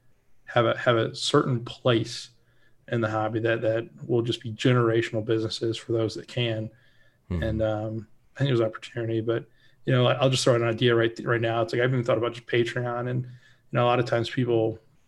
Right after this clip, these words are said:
Speaker 1: when they need advice, they're like, "Well, what's your investment horizon? What's your goals? Like, what's this and that?" And it's like, I, I could just go to the dark side and just say, "Hey, how much money you have spent? What's the best thing to buy?" And I'll just tell you right off the bat,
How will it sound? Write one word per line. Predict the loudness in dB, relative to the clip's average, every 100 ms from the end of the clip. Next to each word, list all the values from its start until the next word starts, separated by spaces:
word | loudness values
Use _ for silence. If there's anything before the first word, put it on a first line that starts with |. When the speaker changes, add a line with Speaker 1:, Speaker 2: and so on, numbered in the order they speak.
| _
Speaker 1:
when | -4 -2 0
they | 0
need | 0
advice, | 0 0 2 2
they're | 2
like, | 0 0
"Well, | 0
what's | 0 2
your | 2
investment | 2 0 0
horizon? | 2 0 0 -4
What's | -4
your | -4
goals? | 2 4 4
Like, | 2
what's | -2 -2
this | -2
and | -2
that?" | 0 0 -2 -12 -20 -20 -20 -2
And | 0
it's | 2 4
like, | 2
I, | 2 0 0
I |
could | 4 4 4
just | 0
go | 2
to | 2
the | 2
dark | 0 0
side | 0 0 2
and | 0
just | -2 0
say, | 2 0 -4 -16 -20 -20 -2
"Hey, | 2
how | 4
much | 2
money | 2 4
you |
have | 4
spent? | 2 0 0 2
What's | 0 2
the |
best | 0 0
thing | 0
to | -2
buy?" | 0 0
And | 0
I'll |
just | 0 -2 0
tell | 0
you | 0
right | 0 0 2
off |
the | 0
bat, | -2 -4 -8